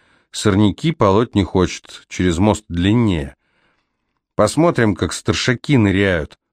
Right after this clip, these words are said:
придумал повод Дюшка. «На той неделе один до воды не долетел, об опору грохнулся и руки сломал, а? Орал, как ненормальный».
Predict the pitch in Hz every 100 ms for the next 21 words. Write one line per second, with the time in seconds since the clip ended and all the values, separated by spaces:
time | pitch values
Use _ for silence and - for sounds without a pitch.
0 | _ 95 87 101 90 - 101 87 78 90
1 | 90 - 71 - _ _ _ - 98 131
2 | 127 117 107 131 123 107 87 123 101 98
3 | 113 127 123 98 92 95 104 120 - 170
4 | 127 - _ _ _ 87 87 123 165 143
5 | 101 80 113 170 - 101 - 101 120 139
6 | 127 - - 98 98 92 80 82 131 170
7 | _ _ _ 87 87 95 104 95 - -
8 | 98 101 98 101 95 87 78